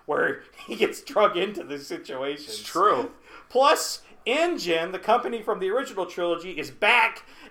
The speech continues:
Speaker 1: and they are now in charge of the dinos again. They got it through different things.
Speaker 2: So wait, I just wanna, so they're building the biodome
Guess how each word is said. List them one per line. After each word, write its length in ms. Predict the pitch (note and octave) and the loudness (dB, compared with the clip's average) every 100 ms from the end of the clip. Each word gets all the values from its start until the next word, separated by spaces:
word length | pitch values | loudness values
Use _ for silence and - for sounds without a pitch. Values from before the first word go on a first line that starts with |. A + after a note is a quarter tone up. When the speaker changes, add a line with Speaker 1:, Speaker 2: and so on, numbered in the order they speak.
| F3+ | -4
Speaker 1:
and 140 | F#3 | 0
they 80 | A#3 | 2
are 140 | G#3 | 2
now 240 | G#3 G#3 F3 | 4 4 2
in 80 | |
charge 480 | - - G#3 C4+ G3 | 0 0 4 4 4
of 40 | F3 | -4
the 80 | |
dinos 440 | C#3+ C3+ C#3 C3 B2 | 0 0 0 -2 -6
again. 340 | A#2+ C#3 D#3+ | -8 -6 -4
They 140 | D#3 D3 | -4 -2
got 240 | D3+ D3 | 4 4
it 140 | C#3+ - | 2 -4
through 340 | C#3 C3 B2+ | -10 -10 -10
different 360 | B2+ A#2+ A#2 - | -14 -14 -16 -16
things. 320 | G#2+ A2+ B2 | -18 -16 -6
Speaker 2:
So 200 | - A#3 | 4 6
wait, 140 | A#3 E3 | 6 4
I 120 | F3+ | 0
just 120 | F#3 | 0
wanna, 320 | G#3 C#3+ - | -2 -2 -4
so 160 | - F3 | -6 -2
they're 140 | E3+ | 0
building 400 | D#3+ D3+ G3 A3+ | -2 0 0 0
the 80 | G3 | -2
biodome 760 | D#3+ D3 D#3+ C3+ B2 G#2 G2 | 2 4 4 2 0 -2 -4